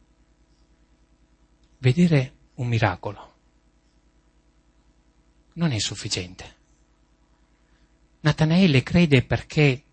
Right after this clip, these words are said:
Gesù gli ha detto che l'aveva visto prima di incontrarlo sotto il fico, ma Gesù gli dice: "Non è proprio giusto quello che stai dicendo, Natanaele.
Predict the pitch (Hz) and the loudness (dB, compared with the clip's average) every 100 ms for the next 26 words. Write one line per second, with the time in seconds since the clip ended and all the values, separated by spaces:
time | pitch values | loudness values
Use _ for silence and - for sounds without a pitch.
0 | _ 120 123 151 156 113 117 151 - 123 | _ -2 0 0 0 0 -2 -6 -4 -6
1 | - 120 123 127 113 143 - 123 113 131 | -2 -2 2 0 0 -2 -2 -4 -4 -4
2 | 120 117 117 113 127 127 113 - - 117 | -4 -6 -8 -8 -6 -2 -2 -4 -12 -12
3 | - 95 - 107 131 143 160 143 143 - | -12 -12 -14 -10 -4 -4 -2 -2 -2 -2
4 | 131 - _ _ _ _ - - _ _ | -4 -6 _ _ _ _ -20 -20 _ _
5 | _ _ - _ _ _ _ 135 127 135 | _ _ -20 _ _ _ _ -12 -2 2
6 | 127 - 113 110 104 104 - 110 107 95 | 2 2 0 0 0 -4 -4 -6 -6 -6
7 | 98 104 98 98 95 101 107 104 98 92 | -6 -6 -6 -6 -8 -8 -4 -4 -4 -8
8 | - | -16